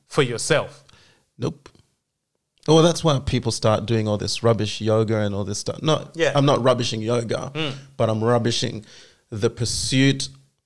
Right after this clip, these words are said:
Speaker 2: for happiness
Speaker 1: Through
Speaker 2: and using yoga as
Speaker 1: Yes,
Speaker 2: a kind of
Speaker 1: yes,
Speaker 2: way
Speaker 1: yes,
Speaker 2: of
Speaker 1: yes.
Speaker 2: looking internally, because I've learned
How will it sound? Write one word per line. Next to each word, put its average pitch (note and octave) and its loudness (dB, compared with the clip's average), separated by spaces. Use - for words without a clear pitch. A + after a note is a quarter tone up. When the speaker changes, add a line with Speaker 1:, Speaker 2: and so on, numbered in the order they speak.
Speaker 2:
for A2 -4
happiness B2+ -4
Speaker 1:
Through C3+ 2
Speaker 2:
and A#2+ 4
using A#2+ 4
yoga A2 2
as A2+ -4
Speaker 1:
Yes, C3+ 4
Speaker 2:
a A#2 2
kind A2+ 0
of G#2 -2
Speaker 1:
yes, G#2 -4
Speaker 2:
way A2 4
Speaker 1:
yes, G#2+ 2
Speaker 2:
of G#2 -6
Speaker 1:
yes. A2 2
Speaker 2:
looking A2+ 2
internally, A2 2
because G#2+ -2
I've G#2 2
learned A2+ 2